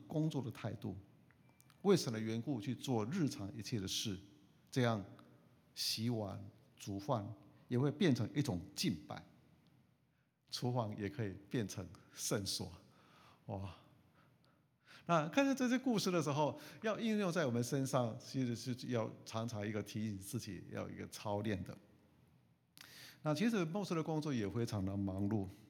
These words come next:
那主耶稣的工作也非常忙碌，但是主耶稣在他忙碌的行程当中，他随时在服侍人。但是我们没有听到主耶稣为了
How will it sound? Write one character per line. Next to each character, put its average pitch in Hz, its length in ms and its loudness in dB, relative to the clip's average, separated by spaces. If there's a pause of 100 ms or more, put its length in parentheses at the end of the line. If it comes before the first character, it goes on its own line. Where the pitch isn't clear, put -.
(600)
那 104 380 -6 (1700)
主 131 140 2
耶 165 40 6
稣 190 160 2
的 165 80 2
工 156 160 0
作 147 140 0
也 107 100 2
非 113 80 0
常 98 200 -8
忙 92 240 -8
碌， 98 120 -10 (2250)
但 262 140 4
是 254 100 -2
主 147 160 -2
耶 165 100 2
稣 180 380 0 (920)
在 233 160 4
他 190 160 -2
忙 160 320 4
碌 190 120 2
的 143 80 2
行 135 300 2
程 110 220 0
当 117 240 -4
中， 110 360 -4
他 120 160 -6
随 113 380 0
时 98 220 -4
在 95 200 -2 (240)
服 90 140 -6
侍 - 200 -6
人。 82 80 -12 (1900)
但 285 120 2
是 285 60 2
我 262 80 4
们 180 160 2
没 196 120 2
有 202 100 2
听 175 200 -6
到 170 160 -2
主 127 120 -4
耶 135 100 0
稣 147 200 -2
为 170 120 0
了 139 160 0